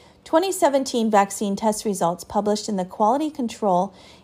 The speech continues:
Investigations on Vaccines Micro and Nano Contamination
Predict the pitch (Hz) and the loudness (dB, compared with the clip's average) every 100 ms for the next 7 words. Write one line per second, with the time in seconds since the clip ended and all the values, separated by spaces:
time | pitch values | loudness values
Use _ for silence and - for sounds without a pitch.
0 | - 196 208 220 262 233 220 226 220 202 | -8 0 2 2 -2 -2 0 0 0 2
1 | 202 196 196 - 180 180 185 185 214 302 | 2 0 0 -4 -4 -4 -2 -2 -2 -2
2 | 294 - 196 190 190 240 254 247 233 214 | -2 -2 -4 -4 -2 -4 -4 -6 -4 -2
3 | 220 190 180 - - 214 | -2 -4 -6 -8 -10 -12